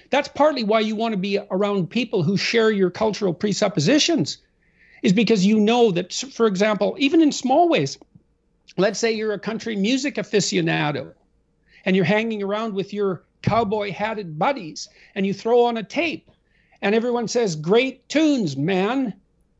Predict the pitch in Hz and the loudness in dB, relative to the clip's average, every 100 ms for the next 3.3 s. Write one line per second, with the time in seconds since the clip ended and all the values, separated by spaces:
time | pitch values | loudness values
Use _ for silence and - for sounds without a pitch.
0 | - - - 240 240 240 226 226 226 233 | -20 -18 0 4 4 4 0 0 0 2
1 | 202 277 311 294 285 262 214 208 180 139 | 2 2 2 0 0 -2 -2 -4 -4 -6
2 | - _ _ _ _ - 214 247 262 233 | -14 _ _ _ _ 0 0 0 -2 -4
3 | 233 226 196 | -2 -2 -4